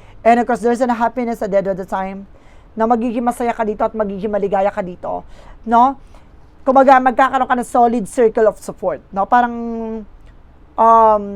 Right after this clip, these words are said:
magiging maayos na ang, uh, mga tao sa paligid mo. No? Ma-, parang ma-, um, masasala mo na,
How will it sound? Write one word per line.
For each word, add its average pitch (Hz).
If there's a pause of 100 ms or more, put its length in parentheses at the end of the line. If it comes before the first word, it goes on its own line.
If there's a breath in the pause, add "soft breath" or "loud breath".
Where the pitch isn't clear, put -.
magiging 226
maayos 233
na 214 (320 soft breath)
ang, 220
uh, 208
mga 233
tao 226
sa -
paligid 196
mo. 170
No? 202
Ma-, 220
parang 233
ma-, 208 (380 soft breath)
um, 185 (420)
masasala 240
mo 208
na, 160